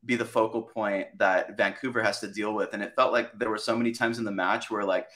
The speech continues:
Baldissimo, Montero, Gruezo were kind of just, like, very quickly moving the ball around, and there was never any, any moment where, like, the one individual player was forcing the issue for the team. And I think that was, was quite a bit of an issue for, um, for the Earthquakes as well, in terms of,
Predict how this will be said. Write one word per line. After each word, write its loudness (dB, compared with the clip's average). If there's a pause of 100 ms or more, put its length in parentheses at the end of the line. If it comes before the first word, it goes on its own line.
(280)
Baldissimo, 6
Montero, 4
Gruezo 2
were 2
kind 2
of -2
just, -6
like, 4 (260)
very 4 (120)
quickly -4
moving 2
the -2
ball 4
around, 2
and -6
there -2
was -8
never 0
any, -2
any -4
moment 0
where, 0
like, 2 (320)
the 2
one 0
individual -6
player -2
was -6
forcing -6
the -4
issue -6
for -2
the -12
team. -8
And -2
I 0
think -10
that 2
was, -4
was -12
quite 0
a -6 (380)
bit -4
of -6
an -8
issue -8
for, -4
um, -8
for -10
the -10
Earthquakes -6
as -10
well, -2
in -4
terms -8
of, -6